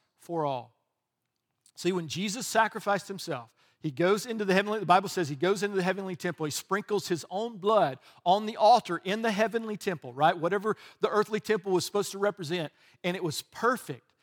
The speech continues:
and it was accepted. In two ways we know it was accepted, because Jesus sat down. In the old priesthood, you could never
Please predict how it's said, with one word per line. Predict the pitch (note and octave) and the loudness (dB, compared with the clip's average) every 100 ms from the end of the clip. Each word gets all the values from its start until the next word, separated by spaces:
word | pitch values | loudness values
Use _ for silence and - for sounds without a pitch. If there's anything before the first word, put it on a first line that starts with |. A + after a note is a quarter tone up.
| _ - | _ -4
and | F3+ | -2
it | G3 | -2
was | C#3+ | -2
accepted. | E3+ - - A#3+ - C#3 A#2 - | -2 -2 0 0 0 -14 -16 -14
In | D3+ | -12
two | - A#3+ | -6 -6
ways | B3 B3 B3 E3 | 2 2 2 -2
we | F3+ | -4
know | F#3 F#3 | 0 0
it | |
was | C#3 | -2
accepted, | E3 - G#3 - C#3+ - - | -6 -4 -4 -4 -10 -12 -12
because | D#3+ F3+ D3+ | -4 -2 -2
Jesus | A#2+ F#3+ G3+ F3+ - | -2 -4 -2 -2 -2
sat | - - G#3 G#3+ A3 _ C3+ | -4 0 4 4 2 _ -2
down. | F#3 F3+ B2 B2 _ _ | -2 -2 -8 -18 _ _
In | E3+ | -4
the | F3 | -2
old | G3 A3 B3+ - | 4 4 2 -4
priesthood, | B3+ B3+ - G#3 F3+ F3 | -6 -4 -4 -2 -2 -2
you | |
could | F3+ F3 C#3+ | -2 -4 -4
never | D#3 E3+ G3 A#3 - C4 B3 | -6 0 2 2 2 -4 -4